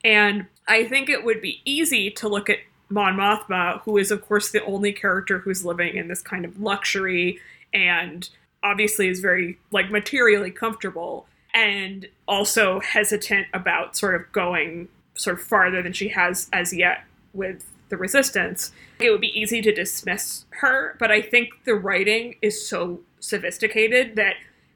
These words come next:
without being like, "She's the real hero," because that's not what this show, like, it's not how the show talks about any of the characters.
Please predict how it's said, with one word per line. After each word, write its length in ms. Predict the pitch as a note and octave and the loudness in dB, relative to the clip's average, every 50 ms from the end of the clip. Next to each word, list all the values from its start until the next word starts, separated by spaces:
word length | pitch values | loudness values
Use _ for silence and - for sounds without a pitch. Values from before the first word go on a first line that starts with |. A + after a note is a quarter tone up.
| _ _ _ _ _ | _ _ _ _ _
without 520 | - B3 B3+ B3 - G#3+ G#3+ A#3 - - | -4 -4 -2 2 2 2 2 2 0 -4
being 280 | - A#3 G#3 G3+ G3 G3 | -6 -4 -2 -2 -2 -4
like, 460 | F#3+ F#3 F#3+ F3+ F#3 - - - _ _ _ | -6 -4 -4 -6 -6 -8 -12 -20 _ _ _
"She's 380 | - - - - A#3+ A#3 A3 - | -14 -10 -6 -4 -2 -2 -2 -4
the 120 | - F#3+ | -6 -8
real 220 | E3 F#3 A3+ A#3 A#3 | -4 -2 -2 -2 0
hero," 420 | C4+ B3 A3 G3+ - - - - - | 0 0 2 0 0 -4 -8 -8 -4
because 300 | - C#4 - - A#3 G#3+ | -4 -2 0 0 -2 2
that's 260 | - A3+ G#3 G#3 - | 2 2 0 0 -2
not 200 | - B3 G#3+ F#3+ | -2 -2 -2 -2
what 160 | G#3+ A3 A3 - | -2 -6 -4 -4
this 140 | G#3+ G#3 | -6 -4
show, 380 | - - B3+ G3+ F#3 G3 F#3+ - _ _ _ _ _ _ _ _ - | -4 0 0 0 0 0 -6 -8 _ _ _ _ _ _ _ _ 0
like, 100 | A#3 A#3 | 2 2
it's 120 | A#3 A3+ A#3+ | 2 4 4
not 120 | B3 A#3 | 4 4
how 60 | A3 A3 | 4 2
the 80 | G#3+ | 0
show 160 | A3 A#3+ A3+ | 0 -2 -2
talks 220 | G#3+ B3 G#3+ G#3 - | 0 0 -2 -2 -2
about 140 | - G3+ - | -4 -4 -2
any 300 | - F#3 F3+ G3 G3+ G3+ - | -2 -2 -2 -2 -4 -4 -6
of 80 | A3 G#3+ | -6 -4
the 80 | A#3 | -4
characters. 600 | A3+ A#3 A#3 A#3+ B3 B3+ - - G3 G#3 G#3 - | 0 2 4 2 2 2 2 0 0 0 -2 -4